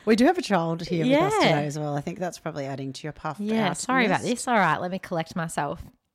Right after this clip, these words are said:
Speaker 2: Serena and Venus Williams are the first black women to become owners of an N F L team, the Miami Dolphins, valued at an impressive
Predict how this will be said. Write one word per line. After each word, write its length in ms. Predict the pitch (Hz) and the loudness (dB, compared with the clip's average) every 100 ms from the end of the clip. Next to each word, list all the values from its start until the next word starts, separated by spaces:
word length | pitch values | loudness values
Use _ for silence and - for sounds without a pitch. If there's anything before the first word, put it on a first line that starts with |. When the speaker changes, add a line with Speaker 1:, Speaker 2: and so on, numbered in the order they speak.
| _ | _
Speaker 2:
Serena 380 | - 220 214 226 | -4 2 4 4
and 100 | 208 | 4
Venus 320 | 185 175 175 | 2 0 0
Williams 320 | 180 185 233 | 0 2 2
are 60 | 214 | 0
the 60 | 185 | -4
first 280 | 170 170 | -4 -4
black 240 | - 165 - | -2 -2 0
women 240 | 175 180 | 0 0
to 100 | 165 | -4
become 280 | 165 - 170 | -8 -4 -2
owners 280 | 156 165 160 | -2 -2 -4
of 100 | 151 | -6
an 80 | 147 | -6
N 140 | 139 | -6
F 100 | 143 - | -6 0
L 160 | 147 | 0
team, 240 | - 247 440 508 _ - - - - - | 0 -2 -2 -6 _ -20 -20 -20 -18 -8
the 80 | |
Miami 420 | 160 139 131 131 127 | -4 -4 -4 -8 -6
Dolphins, 680 | 131 170 - 302 359 359 - - - - | -4 -6 -4 -4 -4 -6 -10 -14 -20 -6
valued 360 | 175 180 196 | 2 2 2
at 120 | 160 | 0
an 80 | 175 | -2
impressive 500 | 170 - 180 - 196 | -4 -4 -8 -6 -10